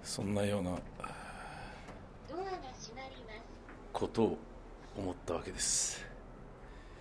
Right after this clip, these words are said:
えー、大泉駅の自転車駐輪場のエレベーターで、エムビー。<laughs> 何これ？エムビーってなんだろうな。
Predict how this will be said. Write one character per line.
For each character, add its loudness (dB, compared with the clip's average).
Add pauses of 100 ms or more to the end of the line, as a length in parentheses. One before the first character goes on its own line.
(720)
え 6
ー、 2
大 4
泉 6
駅 0
の 4 (180)
自 -2
転 2
車 4
駐 4
輪 0
場 4
の 4
エ 2
レ 2
ベ 2
ー 0
タ -6
ー -2
で、 2 (1040)
エ 2
ム 8
ビ 6 (400)
ー。 4 (180)
<laughs> -10
何 4
こ 0
れ？ 2 (1400)
エ 6
ム 8
ビ 10
ー 10
っ -2
て 6
な 8
ん 10
だ 6
ろ 2
う 2
な。 2